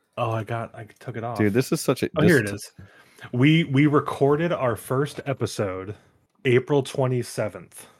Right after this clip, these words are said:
Speaker 2: April twenty-seventh. So let me see which games I've bought since then.
Speaker 1: Was it April? Hold on. Was it April or was it M-, was it March? Why did I not format this properly?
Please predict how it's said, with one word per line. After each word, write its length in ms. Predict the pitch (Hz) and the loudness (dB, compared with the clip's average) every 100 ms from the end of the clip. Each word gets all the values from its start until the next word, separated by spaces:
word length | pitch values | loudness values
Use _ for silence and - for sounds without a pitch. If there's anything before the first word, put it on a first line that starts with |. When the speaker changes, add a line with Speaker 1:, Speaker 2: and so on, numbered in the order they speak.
| _ _ _ - | _ _ _ 0
Speaker 2:
April 340 | 107 107 123 117 | 0 4 4 4
twenty-seventh. 800 | - 101 95 87 80 65 55 - | 2 2 2 0 -2 -2 -6 -4
So 200 | - 95 | 0 2
let 160 | 98 | 4
me 100 | 131 | 2
see 280 | 135 123 107 | 0 0 2
which 300 | 87 90 - | 2 -2 -2
games 320 | 85 80 69 | -4 -4 -4
I've 160 | 73 65 | -6 -4
bought 260 | 62 - | -6 -6
since 260 | - - - | -10 -14 -14
then. 260 | - 50 - _ _ _ _ _ _ _ - | -16 -16 -20 _ _ _ _ _ _ _ -12
Speaker 1:
Was 140 | - | -10
it 60 | 110 - | -12 -14
April? 280 | 127 139 | -14 -6
Hold 180 | - 170 | -2 -2
on. 100 | 104 | -2
Was 140 | 101 107 | -8 -10
it 60 | 101 | -8
April 320 | 117 - 240 | -10 -8 -6
or 60 | 190 | -4
was 160 | 127 | -2
it 80 | 110 | -4
M-, 320 | 107 110 113 - | -6 -8 -8 -8
was 200 | 117 113 | -8 -6
it 60 | |
March? 720 | 104 110 117 117 92 - - - _ _ _ _ _ _ _ _ _ | -8 -6 -4 -4 -6 -14 -14 -16 _ _ _ _ _ _ _ _ _
Why 220 | 120 151 | -6 -4
did 120 | 147 | -4
I 80 | 156 | -4
not 220 | 143 135 | -4 -6
format 460 | - 135 135 117 - | -6 -4 -2 -2 -4
this 180 | 117 - | -6 -6
properly? 560 | - 98 90 92 87 | -8 -8 -10 -14 -14